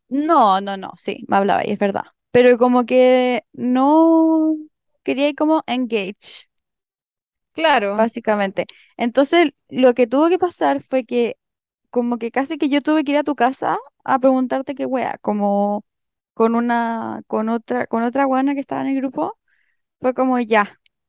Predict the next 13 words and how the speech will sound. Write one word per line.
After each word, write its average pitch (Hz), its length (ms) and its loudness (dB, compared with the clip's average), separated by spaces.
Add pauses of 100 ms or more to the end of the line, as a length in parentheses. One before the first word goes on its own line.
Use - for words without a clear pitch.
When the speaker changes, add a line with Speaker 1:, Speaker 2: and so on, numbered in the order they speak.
Speaker 1:
como 226 240 -6
que 269 160 -4
chucha, 240 420 -8
como 220 240 -4
que 220 140 -2
¿por 208 180 -12
qué 277 720 -4
estáis 262 400 -6
rara 208 440 -4
como 208 260 -8
conmigo? 190 440 -8 (400)
Y 226 180 0
ahí 285 420 4